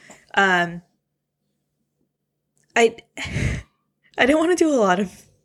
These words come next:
research into this, but it is a crime to, like, release, um, I guess, any, like,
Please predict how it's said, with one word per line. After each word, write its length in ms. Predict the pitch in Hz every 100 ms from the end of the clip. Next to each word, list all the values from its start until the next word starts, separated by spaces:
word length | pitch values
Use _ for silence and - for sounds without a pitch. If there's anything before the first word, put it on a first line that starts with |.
| _ _ _ _ _ _ - - 208
research 320 | 190 - -
into 180 | 196 196
this, 220 | 202 208
but 340 | - 170 - - - - -
it 160 | 220
is 200 | - 214
a 80 | 262
crime 340 | 262 220 180 196
to, 100 | 196
like, 180 | 170 180
release, 540 | 170 165 175 - - -
um, 460 | 202 180 - 196 208 _ _ _ _ _ _ _ _ _ _ _ _
I 60 | 196
guess, 260 | 175 175 -
any, 240 | 196 180
like, 240 | 165 160